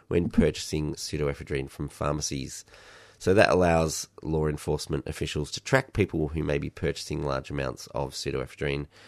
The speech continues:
um, from different locations. So they'll go from chemist to chemist and buy a whole bunch of it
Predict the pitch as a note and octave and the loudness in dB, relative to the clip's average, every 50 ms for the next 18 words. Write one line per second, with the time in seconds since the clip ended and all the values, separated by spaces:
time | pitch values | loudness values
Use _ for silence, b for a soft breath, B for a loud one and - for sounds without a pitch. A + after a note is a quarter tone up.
0 | b b b b b - - D2+ D2+ D2 C#2+ C#2 - E2 D#2 D2+ D#2 C#2+ D2+ C#2+ | b b b b b -6 -2 0 0 0 0 -2 -4 -4 -4 -4 -4 -4 -4 -4
1 | - C2 C#2+ - D2 D2 C#2+ - D2+ D2 - - D2 D2 C#2+ - D2+ D2+ - - | -4 -4 -4 -2 -2 -2 -2 -4 -6 -10 -6 -4 -4 -4 -2 -2 -4 -4 -4 -6
2 | - - - - - C#2+ - - - - - - C#2+ C#2+ C#2 - - C#2+ C#2 - | -8 -10 -8 -8 -8 -8 -8 -12 -16 -12 -8 -6 -6 -6 -6 -8 -8 -10 -8 -6
3 | - C#2+ C2+ C2 C2 - C2 C2+ C2+ - C#2 C#2+ - - D2 C#2+ C2+ - _ | -4 -4 -4 -4 -4 -4 -6 -8 -6 -4 -6 -6 -6 -6 -4 -4 -6 -6 _